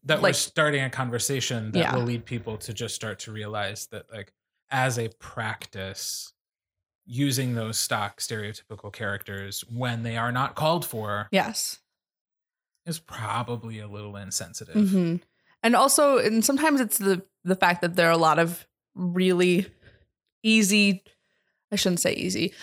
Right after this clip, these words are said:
Speaker 2: like, there are pieces that take less effort to put together because they're very easy characters like that laid out, where it's easy to be like, "All right,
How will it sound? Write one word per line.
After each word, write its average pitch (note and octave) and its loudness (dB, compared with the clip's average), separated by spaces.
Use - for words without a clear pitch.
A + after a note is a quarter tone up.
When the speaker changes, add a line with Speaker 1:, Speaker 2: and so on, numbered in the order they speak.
Speaker 2:
like, G3+ 4
there A3 8
are A3 6
pieces C4 4
that G#3+ 4
take G#3+ 4
less F3+ 4
effort - 2
to - -6
put - 0
together E3+ 4
because D#3+ 0
they're E3 4
very E3 4
easy E3 -2
characters E3 2
like E3 4
that E3 4
laid D#3+ 6
out, D#3+ 6
where D#3+ 4
it's D#3+ -2
easy E3+ 0
to E3 -2
be E3 2
like, D#3+ -2
"All D#3+ 2
right, - 0